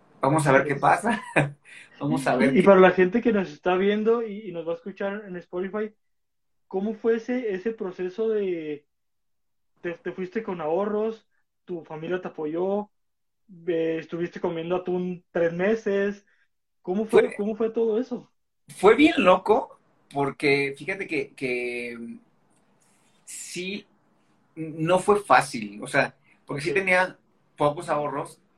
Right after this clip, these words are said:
Speaker 1: En ese entonces tenía un carro que tuve que vender justo para poder también sobrevivir, ¿no?
Speaker 2: Claro.
Speaker 1: Yo,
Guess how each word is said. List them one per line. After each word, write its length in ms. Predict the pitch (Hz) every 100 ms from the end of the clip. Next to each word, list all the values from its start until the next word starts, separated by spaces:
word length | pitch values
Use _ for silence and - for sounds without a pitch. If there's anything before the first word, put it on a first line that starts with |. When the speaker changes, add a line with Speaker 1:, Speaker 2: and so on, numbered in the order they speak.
| _ _ _ _ -
Speaker 1:
En 100 | 147
ese 100 | 139
entonces 240 | - 143 139
tenía 160 | 123 123
un 120 | 120
carro 420 | 135 127 120 104
que 100 | -
tuve 220 | - 123 131
que 100 | 123
vender 380 | 117 117 123 -
justo 300 | 139 - -
para 200 | 117 113
poder 220 | 123 120
también 220 | 123 123
sobrevivir, 480 | 123 117 113 135 143
¿no? 200 | 156 - _ _ _ 240
Speaker 2:
Claro. 280 | - 147
Speaker 1:
Yo, 80 | 302